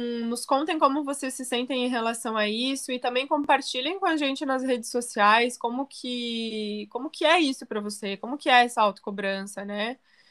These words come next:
Se a autocobrança, ela é algo muito excessivo no teu, no teu ser, né? Ou se você consegue lidar com a autocobrança de uma forma mais saudável, né? Como isso que a gente acabou de dizer.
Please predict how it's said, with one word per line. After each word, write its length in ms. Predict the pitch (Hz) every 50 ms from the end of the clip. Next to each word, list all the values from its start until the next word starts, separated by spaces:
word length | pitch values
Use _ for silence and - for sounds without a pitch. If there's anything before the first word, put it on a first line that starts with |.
| _ _
Se 200 | - - - - 220
a 80 | 220
autocobrança, 680 | 220 233 240 - - 233 208 220 233 254 247 - - 240 226 220
ela 380 | - - 214 214 214 214 208 208
é 760 | 208 208 208 214 220 220 220 220 208 208 202 196 196 196 -
algo 280 | - - 220 226 226 233
muito 360 | 226 220 214 220 262 277 -
excessivo 800 | 302 294 - 247 240 - - 226 226 240 285 277 311 311 311 _ _ _ _ -
no 160 | 214 214 214
teu, 680 | 214 - 226 214 214 214 214 214 208 208 202 196 196 -
no 120 | 208 208 202
teu 140 | 208 220 214
ser, 320 | - - 214 208 226 262
né? 260 | 254 233 226 233 277 - _ _ _ - _ _ _ -
Ou 380 | - - 233 269 294 311 285 285
se 140 | - 302
você 200 | 247 277 277 - 262
consegue 360 | - 285 277 330 277 285 370
lidar 320 | 339 330 254 277 277 277 -
com 60 | 294
a 40 | 262
autocobrança 640 | 254 262 - - 247 214 226 233 254 294 285 302
de 80 | 233 247
uma 160 | 240 240 254
forma 300 | - - 240 233 240 240
mais 200 | 240 233 233 240
saudável, 640 | - - 247 254 240 233 220 220 226 233 233 226 214
né? 280 | 208 208 208 220 233 240
Como 220 | - 226 220 214 214
isso 140 | 226 220 -
que 60 | 233
a 40 | 220
gente 200 | 214 220 - -
acabou 260 | - 214 208 208 214
de 120 | 214 214 202
dizer. 460 | 202 196 196 208 208 220 233 247